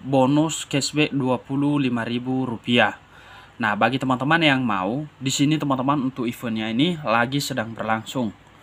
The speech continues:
Nah, mungkin teman-teman yang pengguna sudah memiliki akun,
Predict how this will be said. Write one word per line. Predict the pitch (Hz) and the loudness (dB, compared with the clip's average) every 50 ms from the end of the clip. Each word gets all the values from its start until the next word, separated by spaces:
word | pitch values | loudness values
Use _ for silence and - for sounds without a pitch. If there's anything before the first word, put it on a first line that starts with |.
| - - - - _ - | -20 -20 -20 -20 _ -6
Nah, | 104 98 95 - - - - - - - - | -4 -4 -4 -6 -10 -20 -20 -20 -16 -8 -4
mungkin | 127 131 117 - 160 170 185 165 | -4 -4 -2 0 0 0 0 0
teman-teman | 160 156 143 139 139 147 151 156 | 0 0 0 0 0 0 2 2
yang | 147 135 127 127 127 | 2 2 0 0 -2
pengguna | - - 135 127 123 127 123 123 123 120 | -4 -4 -4 -4 -2 -2 -2 0 -2 -2
sudah | - - 127 120 117 | -4 -6 -6 -4 -4
memiliki | 120 117 120 117 - - | -2 -4 -4 -6 -6 -6
akun, | - 107 107 - - 123 131 143 160 | -4 -4 -6 -6 -4 -4 -2 -2 -2